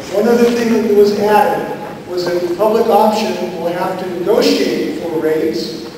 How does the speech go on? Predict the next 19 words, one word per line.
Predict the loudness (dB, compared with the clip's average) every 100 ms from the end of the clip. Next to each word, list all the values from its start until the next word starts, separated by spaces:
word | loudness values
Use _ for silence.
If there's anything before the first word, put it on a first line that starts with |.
| -18 -18 -16
When | -10
the | 2
bill | 6 6
was | 4 2
originally | 2 0 0 0 0 0 2
written, | 2 2 0 -2 -6
it | -8
would | -8 -8
be | -8 -6
basically | -2 -2 -2 -2 -4
they | 0 2
would | 2 0
pay | 0 -2
Medicare | 0 0 -2 -2 0
rates. | 0 -2 -4
That | -6 -6
has | -8
been | -8 -8
changed. | -8 0 2 2 0 -4 -6 -8 -12